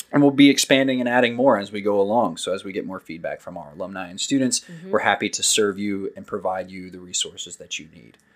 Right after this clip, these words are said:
Speaker 1: Now, before we get into what we're actually doing in this podcast, Ryan, w-, why don't we tell our listeners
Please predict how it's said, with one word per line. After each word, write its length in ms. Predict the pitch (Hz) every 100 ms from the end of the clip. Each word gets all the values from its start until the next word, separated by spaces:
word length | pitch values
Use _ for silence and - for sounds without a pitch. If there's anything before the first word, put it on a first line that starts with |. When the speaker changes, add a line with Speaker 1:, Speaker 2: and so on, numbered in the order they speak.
| _ - -
Speaker 1:
Now, 280 | 131 131 120
before 340 | 120 120 175 170
we 100 | 143
get 140 | 139
into 340 | 139 131 127
what 140 | 117 123
we're 80 | 117
actually 280 | 113 117
doing 200 | 107 131
in 80 | 123
this 120 | 107
podcast, 680 | - 120 160 - 101 101 - _
Ryan, 520 | 101 120 143 143 113 -
w-, 160 | 101 101 _
why 160 | 110 110
don't 100 | 147
we 240 | 160 139
tell 400 | - 123 123 120
our 140 | 120 117
listeners 580 | 117 - 113 113 110